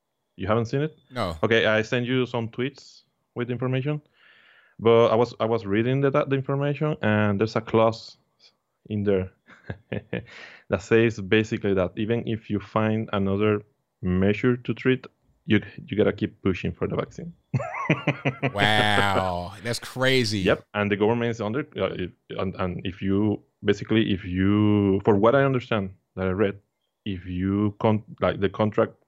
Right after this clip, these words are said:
Speaker 1: if the government buys, uh, quote unquote, buys, like, ten million vaccine shots, they had to, to give them away. Like,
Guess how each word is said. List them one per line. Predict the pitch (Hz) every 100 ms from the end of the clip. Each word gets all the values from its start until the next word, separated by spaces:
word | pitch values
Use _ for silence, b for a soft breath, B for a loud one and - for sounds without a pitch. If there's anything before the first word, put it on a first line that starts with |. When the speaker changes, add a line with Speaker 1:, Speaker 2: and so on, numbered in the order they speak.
| _
Speaker 1:
if | 113
the | 107
government | 117 120 107 87
buys, | 95 104 95 - _ _ _
uh, | 95
quote | 90 98
unquote, | 95 101 95
buys, | 95 90 90
like, | 92 - _ _ _ _ _ _ _ _ _
ten | 113 104 101
million | 117 117 104 98 123 143 123
vaccine | 90 95 - 143 127
shots, | 120 104 107 - _ _ _ _
they | 95
had | 87 117 -
to, | 104 92 - _ _ _ _ _ _ _ _ 101 - _
to | -
give | 92 104 107
them | 90 85
away. | 87 92 92 98 - -
Like, | - -